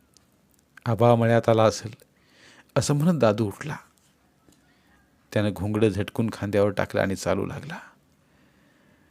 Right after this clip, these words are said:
बायजा पण उठून त्याच्या मागून चालू लागली. एवढ्यात बायजाचं लक्ष चिलारीच्या झुडपाजवळ गेलं. तिथं साळुंक्या कर्र कर्र करीत होत्या.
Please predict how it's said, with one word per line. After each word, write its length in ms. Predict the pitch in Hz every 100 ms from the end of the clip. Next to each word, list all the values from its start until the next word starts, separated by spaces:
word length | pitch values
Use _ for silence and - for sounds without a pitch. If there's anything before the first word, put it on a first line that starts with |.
| _ -
बायजा 360 | 123 120 135 180
पण 160 | 202
उठून 300 | 139 - 170
त्याच्या 280 | 175 139 156
मागून 240 | 143 151
चालू 280 | 139 87 107
लागली. 400 | 95 - - - _ _ - _ _ _ -
एवढ्यात 340 | 120 113 117 110
बायजाचं 520 | 110 107 110 117 -
लक्ष 280 | 101 107 -
चिलारीच्या 560 | 107 113 110 110 101 98
झुडपाजवळ 600 | 92 95 - 104 98 98
गेलं. 260 | 95 - - _ _ _ _ _ _ _ _ _ _ -
तिथं 220 | 107 117
साळुंक्या 520 | 104 110 113 117 110 104
कर्र 460 | - 120 113 117
कर्र 440 | 107 - 127 123 123
करीत 320 | 123 120 110
होत्या. 260 | - -